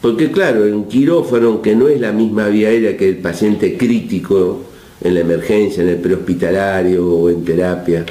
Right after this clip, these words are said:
este, ahí empecé a aprender los reparos anatómicos,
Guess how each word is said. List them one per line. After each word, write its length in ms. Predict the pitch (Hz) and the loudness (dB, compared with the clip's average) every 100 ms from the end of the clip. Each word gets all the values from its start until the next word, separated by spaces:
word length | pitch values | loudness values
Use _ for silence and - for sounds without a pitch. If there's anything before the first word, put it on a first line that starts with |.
| - - - - - - - - | -14 -20 -20 -20 -20 -20 -12 -2
este, 640 | 90 87 - 87 82 80 - | -2 -2 -2 0 0 -2 -4
ahí 220 | 90 113 | 0 2
empecé 680 | 123 107 - 92 - 107 | 2 0 0 -2 0 0
a 40 | 104 | 0
aprender 400 | - 98 101 101 | 0 0 2 0
los 180 | 90 87 | 0 -2
reparos 520 | 87 95 95 92 - | -2 -2 -2 -2 -2
anatómicos, 1000 | 85 85 - 110 104 90 90 87 87 85 | -2 -2 0 2 2 2 0 0 -2 -2